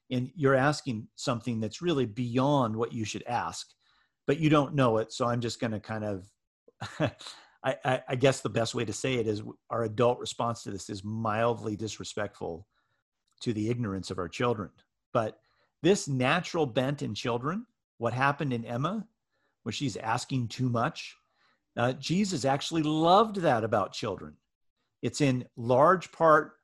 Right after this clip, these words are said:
why he wanted to upend and challenge the conventional attitudes about children in his culture. He loved something about,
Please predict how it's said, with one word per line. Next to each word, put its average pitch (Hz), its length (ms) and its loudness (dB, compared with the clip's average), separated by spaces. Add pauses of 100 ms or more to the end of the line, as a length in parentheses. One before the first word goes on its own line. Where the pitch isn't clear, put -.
(100)
why 135 240 6
he 151 320 2
wanted 139 360 0
to 143 80 -2
upend 147 680 0
and 120 120 -2
challenge 143 440 -4
the 135 100 -4
conventional 135 600 -2
attitudes 208 560 -4
about 98 380 -2
children 113 500 -4 (340)
in 131 120 0
his 139 120 0
culture. 220 520 0 (800)
He 196 440 -2 (240)
loved 151 720 2
something 113 720 -2 (480)
about, 117 460 2